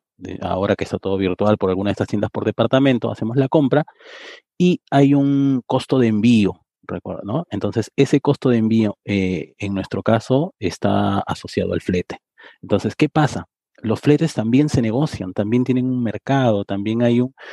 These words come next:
hay una serie, digamos, de rutas troncales principales en los cuales uno puede cotizar a mercado un flete, ¿ya? Una ruta, no sé, eh, China,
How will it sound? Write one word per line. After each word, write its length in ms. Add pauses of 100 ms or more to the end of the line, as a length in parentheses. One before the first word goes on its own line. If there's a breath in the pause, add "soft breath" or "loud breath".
(220 loud breath)
hay 120
una 140
serie, 380
digamos, 340
de 140
rutas 500
troncales 540
principales 600
en 60
los 140
cuales 400
uno 220
puede 240
cotizar 440
a 60
mercado 340
un 120
flete, 520 (280)
¿ya? 220
Una 240
ruta, 260
no 140
sé, 220 (360 loud breath)
eh, 320
China, 880